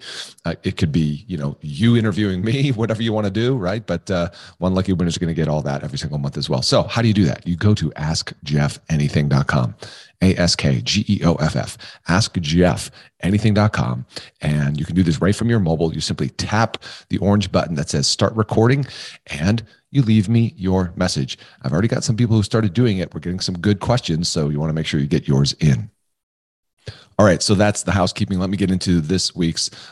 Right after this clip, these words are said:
uh, special guest and what this episode is. So from time to time, if you've been listening for any period of time, well, you may have heard, uh, in the past that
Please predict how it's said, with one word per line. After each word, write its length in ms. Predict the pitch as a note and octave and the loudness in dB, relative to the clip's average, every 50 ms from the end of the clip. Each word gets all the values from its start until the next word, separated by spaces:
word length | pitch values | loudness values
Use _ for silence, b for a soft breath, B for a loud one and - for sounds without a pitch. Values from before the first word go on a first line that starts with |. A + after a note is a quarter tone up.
| B B C#2+ | B B 0
uh, 240 | C#2+ D2 D2 C#2 - b b b b b | 2 2 2 2 0 b b b b b
special 320 | b - - A2+ G2+ F#2 F2+ | b 0 0 2 2 0 0
guest 420 | F2+ - F2 E2 F#2+ F#2+ - - - | 0 0 2 2 2 0 -2 -4 -4
and 360 | F2+ E2+ D#2+ E2+ E2 D#2 D2 - | -2 0 2 0 0 -2 -4 -2
what 180 | - F#2+ F2+ - | 0 0 0 0
this 160 | - E2 - | 0 -2 0
episode 360 | F2 D#2 F2+ - - E2 D#2+ | 0 0 0 0 0 2 2
is. 280 | F#2 A#2 - - - - B B B B B B B B B B | 4 4 4 2 0 -4 B B B B B B B B B B
So 160 | B - A2 | B 0 0
from 300 | - - - B2+ C3 C#3 | 0 0 2 2 2 2
time 320 | - - G2 A2+ A#2 A2+ A#2 | 2 0 0 2 0 0 0
to 80 | - | -2
time, 440 | - - - C2+ C2 C#2 D#2 G2+ G#2 - | 0 0 0 0 0 -2 -4 -4 -6 -6
if 160 | - D#2+ - | -6 -6 -2
you've 140 | - E2 D2 | -2 -2 0
been 80 | E2+ D#2+ | 0 2
listening 480 | E2+ F2 E2 - - D2 D2+ D#2 F2+ F#2 - | 2 2 2 2 2 0 0 0 -2 -4 -6
for 500 | - - - D2+ D2+ D2+ D2 C#2+ - - | -8 -6 -4 -2 0 0 0 0 -2 -4
any 140 | - D2 D2 | -4 -4 -4
period 240 | C#2+ - D#2+ C#2 C#2 | -2 0 2 2 2
of 80 | C#2+ - | 0 0
time, 400 | - - C2+ C#2+ E2 G2 G2+ - | 0 0 0 0 0 -2 -2 -4
well, 260 | - E2 D#2+ D#2 D2+ - | -4 -2 -2 -2 -2 -2
you 160 | D#2 E2 D#2 | -2 -2 0
may 100 | E2 E2+ | 0 2
have 140 | F2 E2+ - | 0 0 0
heard, 480 | - D2+ D2 C#2+ C#2+ D2+ F2+ - - | -2 -2 0 0 2 0 0 -2 -2
uh, 160 | D#2 C#2 B1+ - | -4 -4 -4 -2
in 120 | E2 D#2 | -2 -2
the 60 | D2+ | -2
past 440 | C#2 - - A#1+ C2+ C#2+ D#2 - - | -2 -2 -2 -2 0 0 0 0 0
that 300 | - C#2+ C2 - - _ | 0 0 0 -2 -4 _